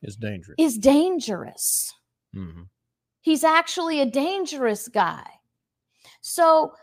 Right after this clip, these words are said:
Speaker 2: you know, he was an environmentalist, he was, but he had some conservative things, and his friends are like, "Oh, there's the little hometown that he was in, and it might be your hometown neighbor."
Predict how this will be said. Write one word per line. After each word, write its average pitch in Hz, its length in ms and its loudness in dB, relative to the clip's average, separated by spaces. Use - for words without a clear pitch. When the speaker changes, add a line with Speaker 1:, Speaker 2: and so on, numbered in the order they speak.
Speaker 2:
you 370 160 2
know, 359 280 6
he 381 240 0
was 466 200 0
an 370 200 0
environmentalist, 302 800 2
he 359 120 0
was, 339 260 -4
but 359 120 0
he 359 100 -2
had 339 220 -2
some 320 220 -6
conservative 302 840 -4
things, 330 520 -8
and 277 200 0
his 311 220 -4
friends 311 680 -2
are 294 160 2
like, 269 320 2
"Oh, 370 600 2
there's 330 380 -4
the 339 120 -2
little 294 300 0
hometown 277 1040 -2
that 285 140 2
he 262 120 -2
was 226 380 0
in, 330 480 0
and 208 280 -6
it 330 140 0
might 320 280 0
be 370 100 0
your 320 180 2
hometown 320 720 0
neighbor." 302 420 -4